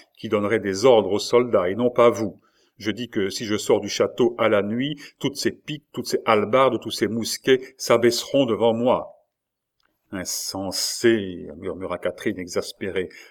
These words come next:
Crois-moi, ne joue pas avec Catherine ce terrible jeu de la vie et de la mort. » « Et pourquoi pas ? » dit Henri en regardant fixement Catherine. « Pourquoi pas avec vous aussi bien qu'avec un autre, puisque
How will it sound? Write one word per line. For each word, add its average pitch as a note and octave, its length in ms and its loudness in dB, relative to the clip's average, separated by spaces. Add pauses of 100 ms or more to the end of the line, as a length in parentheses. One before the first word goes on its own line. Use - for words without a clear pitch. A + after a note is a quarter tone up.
Crois-moi, F#2 640 -4
ne F#2 140 -10
joue F#2 300 -12
pas F#2 120 0
avec - 300 -8
Catherine - 520 -8
ce - 140 -12 (200)
terrible F#2+ 500 -4
jeu F2 280 -8 (260)
de F#2 100 -10
la F2+ 160 -6
vie F2+ 340 -12
et F2+ 60 -8
de F2 100 -8
la E2+ 140 -6
mort. » « F2 580 -2 (560)
Et F2 200 -14
pourquoi - 480 -6
pas ? » G#2 440 2
dit F#2 180 -18
Henri F2+ 400 -8 (320)
en G#2+ 100 -8
regardant F#2+ 440 -4
fixement F2+ 540 -10
Catherine. « F#2 580 -10 (380)
Pourquoi - 400 4
pas G2 180 2
avec F#2 260 -6
vous F#2+ 380 -10
aussi G#2+ 300 -10
bien F#2+ 180 -6
qu'avec F2+ 360 -6
un A#2+ 160 0
autre, A2+ 360 -2
puisque - 460 -8